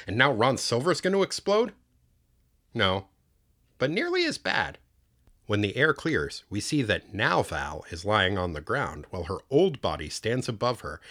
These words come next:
and declares that Valkyrie has been defeated and now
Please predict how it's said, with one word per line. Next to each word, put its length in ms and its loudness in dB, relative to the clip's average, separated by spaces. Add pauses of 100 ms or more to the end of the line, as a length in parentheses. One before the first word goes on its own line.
(140)
and 160 -2
declares 520 0
that 180 -2
Valkyrie 600 2
has 180 0
been 240 0
defeated 580 -6 (220)
and 200 0
now 380 4